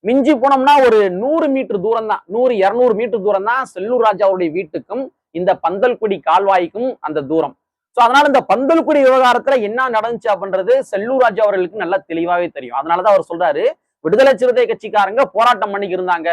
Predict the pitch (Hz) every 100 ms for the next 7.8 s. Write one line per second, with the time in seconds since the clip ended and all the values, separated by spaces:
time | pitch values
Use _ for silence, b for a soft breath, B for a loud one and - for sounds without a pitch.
0 | 156 143 151 147 180 208 160 160 - 170
1 | 156 160 156 147 175 180 135 127 127 123
2 | 127 113 _ _ _ 185 170 165 214 233
3 | 247 - 226 147 190 202 220 226 208 190
4 | 190 190 180 165 180 240 254 156 170 214
5 | 254 202 214 214 220 190 190 196 - 180
6 | 180 165 175 285 285 - _ 160 165 185
7 | 185 156 143 165 185 175 151 147